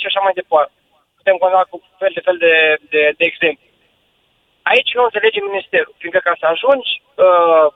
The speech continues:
să ai o muncă, să prestezi o muncă, ai trecut prin școală. Păi ei sunt,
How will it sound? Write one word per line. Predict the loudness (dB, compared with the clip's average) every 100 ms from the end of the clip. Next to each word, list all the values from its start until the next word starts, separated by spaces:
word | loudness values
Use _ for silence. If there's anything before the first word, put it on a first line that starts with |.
| _ _ _
să | -2 2
ai | 2
o | 2 0
muncă, | -2 -2 -6
să | -8
prestezi | -8 -2 0 0
o | -2 -4
muncă, | -10 0 2 2 0 _ _ _ _ -4
ai | -2
trecut | -2 -4 -4
prin | -4 -6
școală. | 0 0 0 -4 0
Păi | 0 0 -4 -2
ei | -4 -6
sunt, | -8